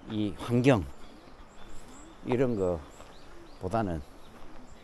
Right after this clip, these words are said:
고민이 있고 암 치유가 힘들다 이러면은 좀 더 다른 환경 속에서 한번 살아보는 거. 그러면은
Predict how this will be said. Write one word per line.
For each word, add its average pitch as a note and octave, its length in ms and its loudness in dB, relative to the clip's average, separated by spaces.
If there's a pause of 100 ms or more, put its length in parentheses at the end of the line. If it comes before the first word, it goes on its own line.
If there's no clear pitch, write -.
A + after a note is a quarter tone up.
(340)
고민이 A#2 460 8
있고 F2+ 400 -2
암 G2+ 200 2
치유가 G2 360 -2
힘들다 A#2 460 -2
이러면은 A2 480 -2 (1400)
좀 A#2 360 4 (1000)
더 G2+ 260 4 (1040)
다른 A#2+ 280 2
환경 D3+ 360 4
속에서 C3+ 360 -4
한번 D#2 280 -8
살아보는 D#2+ 480 -4
거. D2 80 -8 (2750)
그러면은 D3 460 0